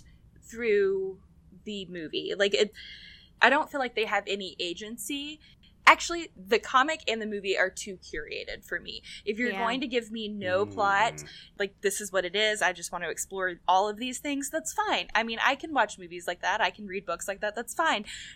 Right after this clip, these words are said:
Speaker 1: if that's what it's about. But when you're trying too hard to do that, and in turn, you make it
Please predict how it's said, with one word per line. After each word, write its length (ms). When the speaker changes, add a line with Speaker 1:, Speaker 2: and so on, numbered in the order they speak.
Speaker 1:
if 140
that's 240
what 140
it's 160
about. 560
But 300
when 140
you're 100
trying 320
too 280
hard 320
to 120
do 280
that, 320
and 160
in 200
turn, 760
you 240
make 360
it 500